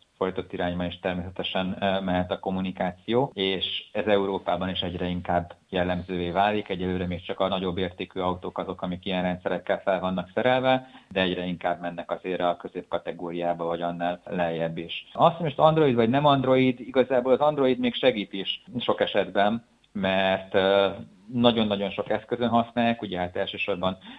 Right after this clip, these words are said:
mobiltelefonokon, bár az autókon nem pont ugyanilyen Android van, de az alapja az ugyanaz. Minden esetre ezért, ö, jóval, mm, több tapasztalatot szereztek már vele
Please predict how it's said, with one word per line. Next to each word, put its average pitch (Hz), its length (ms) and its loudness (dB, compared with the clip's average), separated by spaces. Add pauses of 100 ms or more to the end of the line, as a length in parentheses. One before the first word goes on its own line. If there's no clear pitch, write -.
mobiltelefonokon, 101 960 0
bár 98 140 2
az 87 80 -2
autókon 92 680 -2
nem 92 320 0
pont 87 260 -6
ugyanilyen 90 420 -2
Android 90 600 -2
van, 127 240 2
de 95 100 2
az 87 140 2
alapja 92 360 0
az 90 100 -2
ugyanaz. 120 360 0 (200)
Minden 113 320 4
esetre 110 360 -2
ezért, 104 580 4
ö, 104 320 6 (180)
jóval, 104 600 6 (540)
mm, 101 260 -6 (100)
több - 260 6
tapasztalatot 98 720 2
szereztek 98 480 -2
már 92 200 0
vele 95 300 2